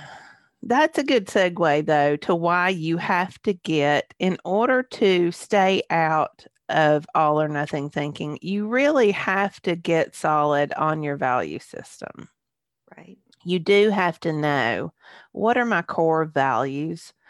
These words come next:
Speaker 1: What are my core beliefs? What do I base my decisions on? Because there are things, you know, if, if you are committed to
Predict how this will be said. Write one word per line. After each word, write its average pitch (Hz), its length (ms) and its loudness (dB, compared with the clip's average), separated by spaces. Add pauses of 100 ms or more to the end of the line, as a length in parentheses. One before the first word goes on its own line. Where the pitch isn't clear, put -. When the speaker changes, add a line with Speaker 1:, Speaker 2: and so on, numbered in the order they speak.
(200)
Speaker 1:
What 170 220 0
are 196 100 0
my 175 180 -2
core 165 340 0
beliefs? 147 720 -2
What 170 320 -2
do 170 120 0
I 156 140 2
base 143 840 -4 (1160)
my 147 260 -2
decisions 143 920 -6
on? 110 440 -12 (2250)
Because 214 500 0
there 208 240 2
are 220 240 2
things, 196 640 -4 (100)
you 226 140 0
know, 220 220 0
if, 220 280 0
if 214 240 0
you 240 300 -2
are 214 340 2
committed 202 880 0 (720)
to 180 540 2